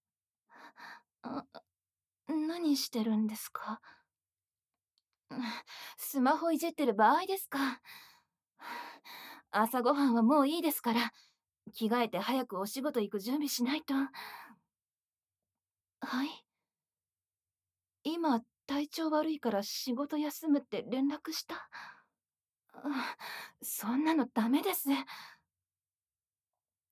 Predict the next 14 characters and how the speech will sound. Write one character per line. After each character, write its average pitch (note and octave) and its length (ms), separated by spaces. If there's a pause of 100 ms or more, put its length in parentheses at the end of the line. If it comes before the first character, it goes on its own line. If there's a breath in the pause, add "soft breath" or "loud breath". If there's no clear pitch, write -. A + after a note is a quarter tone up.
(680)
だ C#4 120
か B3+ 180
ら？ G3+ 240 (1400)
今 E4 220
日 B3 40
は G#3 160 (220)
一 A#3 240
日 C4 240
中 C4 340
私 C#4 520
を D4 100
も C#4 160
っ D4 140
と G#3 140